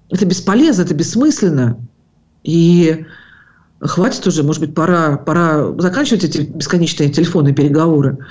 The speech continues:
А, они ни к чему не ведут. И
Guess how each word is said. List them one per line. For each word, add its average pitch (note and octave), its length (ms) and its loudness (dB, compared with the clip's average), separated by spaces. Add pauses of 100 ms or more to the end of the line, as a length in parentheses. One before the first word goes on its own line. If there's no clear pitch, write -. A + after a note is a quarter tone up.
(720)
А, D3+ 180 2
они F#3 160 4
ни F3 100 6
к - 60 -6
чему G#3+ 240 2
не D3+ 120 2
ведут. G3+ 500 2 (920)
И F3 960 4